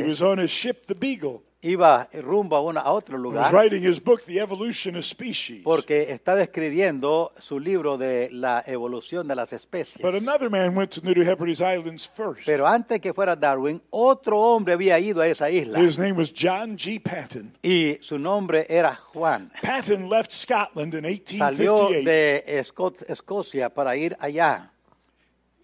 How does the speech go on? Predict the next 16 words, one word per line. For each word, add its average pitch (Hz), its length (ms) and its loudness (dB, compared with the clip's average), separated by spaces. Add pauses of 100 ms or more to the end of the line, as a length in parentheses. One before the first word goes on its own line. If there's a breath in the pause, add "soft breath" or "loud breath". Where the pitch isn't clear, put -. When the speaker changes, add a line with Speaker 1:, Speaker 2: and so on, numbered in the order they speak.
(160)
Speaker 2:
to 160 120 -10
go 180 200 -4
to 180 160 -12
the 160 80 -12
New 160 120 -10
Hebrides 190 420 -4
Islands. 117 380 -10
Speaker 1:
Llegó 123 260 -4
a 143 80 2
esa 170 220 -2
isla 123 460 -2 (380)
Speaker 2:
An 147 80 -6
older 185 260 4
Speaker 1:
como 160 120 0
Speaker 2:
man 208 120 2
named 139 140 -2